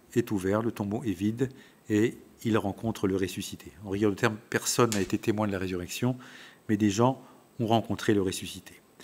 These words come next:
Alors pour Jésus, c'est bien sûr une vie nouvelle qui commence pour lui.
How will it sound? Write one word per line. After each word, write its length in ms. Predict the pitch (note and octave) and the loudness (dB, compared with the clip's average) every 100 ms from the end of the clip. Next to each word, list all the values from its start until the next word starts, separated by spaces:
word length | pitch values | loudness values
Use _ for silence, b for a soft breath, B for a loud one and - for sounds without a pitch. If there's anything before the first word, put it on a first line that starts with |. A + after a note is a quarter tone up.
| B B B - | B B B 4
Alors 140 | A#2+ | 4
pour 160 | - C#3 | 6 6
Jésus, 480 | C#3 C3 D#3+ D#3+ - - | 6 8 6 6 -4 -12
c'est 180 | - - | -4 2
bien 140 | A#2+ A#2 | 4 4
sûr 160 | C#3 - - | 4 0 -2
une 180 | C3 A2+ | -2 2
vie 100 | C3 | 4
nouvelle 300 | B2 A2+ B2+ | 6 8 8
qui 100 | B2 | 6
commence 300 | A#2 A2 - | 4 2 -2
pour 160 | - G2 | -2 2
lui. 300 | G#2+ F3 | 6 4